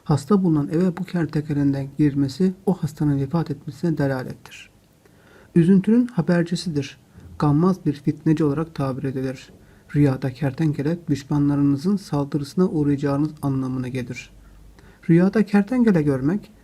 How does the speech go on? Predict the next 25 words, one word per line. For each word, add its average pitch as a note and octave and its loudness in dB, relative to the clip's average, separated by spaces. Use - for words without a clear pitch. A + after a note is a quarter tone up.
kötülükleri F3 0
emir F#3+ 2
ve F3 0
iyilikten E3 -2
nehyeden D#3+ 2
şöhretli F#3 0
bir G3+ 4
kimseye D#3+ -2
işarettir. C3 -6
Kertenkele, D#3+ 2
insanların D#3+ 0
arasını D3+ -2
ifsad D#3+ -2
eden, C#3+ -6
söz F#3+ 0
götürüp C#3 -4
getiren D3+ -2
asi D3 -4
bir D3+ -4
kimsedir. - -10
Rüyada C#3+ 2
küçük - -6
ve D#3 -2
erkek D3+ -4
kertenkele, C#3+ -4